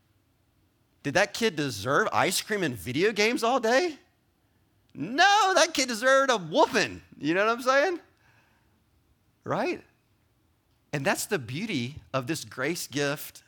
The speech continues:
of salvation. I think the picture of this justifying grace can be seen in the prodigal son parable. You guys are familiar with that, right? The father ultimately takes the debt of a squandered inheritance upon himself, right?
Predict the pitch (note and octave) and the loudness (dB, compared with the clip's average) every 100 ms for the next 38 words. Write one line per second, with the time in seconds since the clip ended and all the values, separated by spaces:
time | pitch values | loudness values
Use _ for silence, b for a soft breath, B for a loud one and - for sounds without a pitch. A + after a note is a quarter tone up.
0 | - B2 D#3+ C#3+ B2+ F3 - B2 B2+ C#3 | -12 -8 -4 -4 -2 -2 -2 -4 0 -2
1 | - A#3+ D#3 D#3 - E3+ E3+ - F3 C#3+ | -2 -6 -4 -6 -6 -12 -10 -6 -2 -2
2 | D3 B B B D3 C3+ A2 E3+ A#2+ G#2 | -2 B B B 0 0 -4 -4 -4 -2
3 | E3 G3 F#3+ - E3 D3 C3 D3+ F3+ - | 0 0 -4 0 0 0 -2 0 0 -2
4 | D3+ C#3 C3 - E3 D3+ C3+ - D3 D#3 | -6 -6 -4 -2 -2 0 -2 0 0 2
5 | C#3 B2 - C3 D#3+ E3+ F3 F#3 F#3+ D#3+ | -2 -6 -2 0 0 -2 -2 -2 -2 0
6 | D3 C#3+ C#3+ C#3 C3+ C#3+ D#3 D3+ - E3 | 2 0 -2 -6 -4 -4 -4 -6 -4 -4
7 | F#3 C3 C#3+ F#3+ - b b b b b | -4 -4 -4 -4 -10 b b b b b
8 | b - F3 - - D3+ G3 G#3 G3+ - | b -4 -2 -2 0 2 2 2 2 0
9 | D3 F3 G3+ G3 G3 F#3 - - F#3+ - | -4 -4 -6 -6 -4 -4 -6 -4 -4 -4
10 | - A#2+ C#3 G2 - C#3 D3 G3 - D3 | -6 -4 -4 -6 -8 0 2 2 0 0
11 | C#3 B2+ - - - - C3 D3 D#3 G3 | 0 0 -2 0 0 -4 -6 -2 -2 2
12 | G3+ G3 - D3+ C3+ - C#3 E3 E3+ F#3 | 2 0 -2 -6 -4 -6 -4 -4 -4 -6
13 | F#3 - A#2+ D#3+ D#3+ E3 C3+ - C3+ F3 | -4 -6 -8 -4 -2 -2 -4 -2 2 2
14 | G3 - A#2+ F#3 | 0 -4 -2 -2